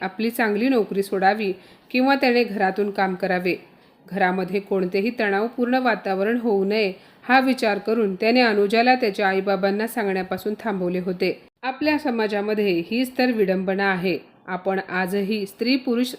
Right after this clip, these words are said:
समानताबद्दल कितीही बोललो तरीसुद्धा कोणतेही आईवडील आजसुद्धा हे सहन करणार नाहीत की त्यांच्या मुलाने घरामध्ये राहून काम करावे, घर सांभाळावे आणि सुनेने बाहेर जाऊन काम करावे. एक वेळ आईवडील मान्यसुद्धा करतील,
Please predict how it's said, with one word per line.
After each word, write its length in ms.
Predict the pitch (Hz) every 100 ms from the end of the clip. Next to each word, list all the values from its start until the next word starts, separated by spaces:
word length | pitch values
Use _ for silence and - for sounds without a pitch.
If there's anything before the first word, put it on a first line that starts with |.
| -
समानताबद्दल 840 | 196 196 208 247 240 202 175 196 214 - _
कितीही 380 | 240 226 226 285
बोललो 460 | 247 220 208 214 180 - - -
तरीसुद्धा 540 | 240 254 240 185 220
कोणतेही 600 | 196 220 214 202 226 269
आईवडील 500 | 277 208 196 214 196 180 - -
आजसुद्धा 720 | - 220 247 285 262 185 220
हे 160 | 240 254
सहन 360 | 247 220 202 202
करणार 380 | 208 196 190
नाहीत 340 | 185 196 190 202 - - - -
की 80 | 240
त्यांच्या 380 | 247 240 233
मुलाने 440 | 269 233 196 196 208
घरामध्ये 640 | 196 202 190 196 185 196
राहून 300 | 196 185 233
काम 280 | 240 196 185
करावे, 480 | 180 180 202 208 180 - -
घर 220 | 175 208
सांभाळावे 680 | 233 226 196 180 185 208 190 180 - - -
आणि 160 | 240
सुनेने 440 | 254 240 208 208 233
बाहेर 320 | 220 196 196
जाऊन 260 | 185 196
काम 280 | 220 202 180
करावे. 440 | 180 180 180 180 165 - - - -
एक 260 | 190 196 190
वेळ 220 | 196 226 226
आईवडील 520 | 190 190 196 202 226
मान्यसुद्धा 680 | 196 190 196 202 214 180 226
करतील, 520 | 220 220 202 233 190